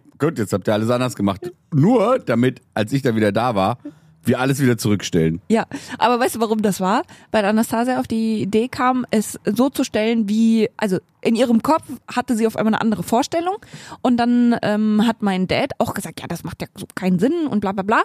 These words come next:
Speaker 2: und sie wollte das so und dann habe ich sie halt machen lassen, weil ich mir denke, das ist ihre Entscheidung und dann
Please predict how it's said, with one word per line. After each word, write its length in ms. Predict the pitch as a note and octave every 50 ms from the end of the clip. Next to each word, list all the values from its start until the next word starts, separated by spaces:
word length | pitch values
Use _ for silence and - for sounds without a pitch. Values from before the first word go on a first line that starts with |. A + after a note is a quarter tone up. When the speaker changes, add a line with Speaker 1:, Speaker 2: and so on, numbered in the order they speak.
| - - - - _ -
Speaker 2:
und 120 | B3+ B3+
sie 120 | A#3+ C#4 A3+
wollte 280 | D4 D#4 D#4+ - C4
das 160 | G3+ F#3+ F3+
so 140 | - F3 D#3+ D#3+
und 100 | D#3+ F3
dann 340 | F3 F#3 F#3 F#3 F3+ F3
habe 140 | - - G#3
ich 80 | A3+ -
sie 140 | - C#4+ C4
halt 160 | D4+ C#4+ C#4
machen 280 | E4+ A#4+ - - C#4+
lassen, 320 | A3+ E3+ F#3 - F3 E3 F3
weil 240 | F3+ F3+ F3+ F#3 G3+
ich 80 | -
mir 100 | G#3 G3+
denke, 300 | F#3+ G#3 G#3+ A3+ B3+ A#3+
das 140 | A#3 A#3+ -
ist 100 | - -
ihre 220 | - F#4 F#4 D#4+
Entscheidung 460 | B3 G3+ G3+ - F3 D3+ D#3 E3 F3 -
und 120 | G#3 G#3
dann 180 | G#3+ A#3 B3